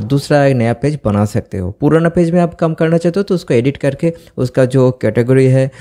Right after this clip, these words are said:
वो आप चेंज कर दीजिए। थ्री डॉट में जाकर, सेटिंग्स में जाकर उसका कैटेगरी चेंज कर दीजिए। और उसके बाद स्टेप नंबर टू है, जो जो सॉफ्टवेयर्स आपको चाहिए वो है नंबर वन Streamlabs, ओबीएस, XSplit,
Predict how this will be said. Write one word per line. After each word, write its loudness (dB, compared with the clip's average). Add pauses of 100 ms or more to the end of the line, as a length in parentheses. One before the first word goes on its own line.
(180)
वो 0
आप 0
चेंज -2
कर 0
दीजिए। -2
थ्री -4
डॉट -2
में 0
जाकर, 0
सेटिंग्स -6
में -6
जाकर 0
उसका -4 (400)
कैटेगरी 2
चेंज -2
कर 0
दीजिए। -4 (480)
और 2
उसके -4
बाद 0
स्टेप -2
नंबर 0
टू 0
है, 2
जो 0
जो 0
सॉफ्टवेयर्स -2
आपको -2
चाहिए -4 (280)
वो 2
है 2
नंबर -2
वन 0
Streamlabs, -2 (460)
ओबीएस, 2 (140)
XSplit, -2